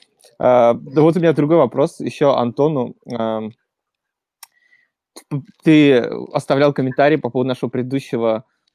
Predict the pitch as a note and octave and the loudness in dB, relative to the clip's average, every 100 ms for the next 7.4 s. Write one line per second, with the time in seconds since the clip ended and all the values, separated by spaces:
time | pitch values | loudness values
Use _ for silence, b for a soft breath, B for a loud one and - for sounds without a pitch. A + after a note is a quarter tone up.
0 | _ _ _ B2+ A2+ A2+ A2+ C3 E3 - | _ _ _ -14 -10 -8 -2 -2 -2 -4
1 | A2+ A2 A2 A#2+ A2+ A2 - A2+ - A2+ | -4 -4 -10 -12 -6 -6 -4 -6 -2 -4
2 | A2+ - A#2 - - A#2+ A#2 A#2 A2+ A2+ | -4 -12 -14 -14 -14 -6 -4 -2 -4 -6
3 | - - C3 B2 A#2+ - A#2+ A2+ A2 _ | -10 -6 -2 -2 -2 -4 -4 -4 -10 _
4 | _ _ _ _ _ _ _ B2+ A2+ A2 | _ _ _ _ _ _ _ -12 -8 -6
5 | A2 A2+ - B2+ D3+ B2+ C3 C3+ B2+ A#2+ | -8 -8 -4 -2 0 -2 0 -2 -2 -2
6 | C3 C#3 C3 - A#2+ A2+ B2+ B2 B2 A#2 | -2 0 -2 -4 -2 0 -2 -4 -4 -2
7 | F3 B2 A2 | 0 -2 -4